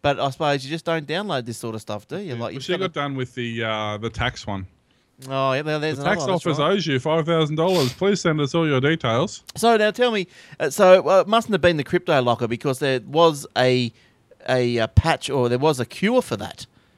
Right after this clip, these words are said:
Speaker 1: Uh,
Speaker 2: Yeah, but that would involve, you know, using it.
Speaker 1: Using what? The cu-, the cu-
Speaker 2: <laughs> The, the fix.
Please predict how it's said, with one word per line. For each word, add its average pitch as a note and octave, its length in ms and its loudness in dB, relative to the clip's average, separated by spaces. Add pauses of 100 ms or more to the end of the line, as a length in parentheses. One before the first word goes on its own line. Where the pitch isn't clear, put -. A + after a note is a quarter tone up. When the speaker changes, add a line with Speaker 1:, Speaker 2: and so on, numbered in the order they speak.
(360)
Speaker 1:
Uh, G#2+ 440 -2
Speaker 2:
Yeah, - 40 -12
but C3 180 -10
that D#3 120 -6
would C#3+ 120 -4
involve, A#2 540 0
you A#2+ 120 -4
know, A2 260 -2 (640)
using B2+ 320 2
it. G#2+ 80 -4 (1600)
Speaker 1:
Using E3+ 340 0
what? D3+ 260 2 (280)
The C#3+ 80 -2
cu-, - 220 -6 (160)
the D3 100 -8
cu- - 180 -4 (140)
Speaker 2:
<laughs> - 160 -18
The, D3 80 4 (160)
the D3 100 4
fix. C3 500 2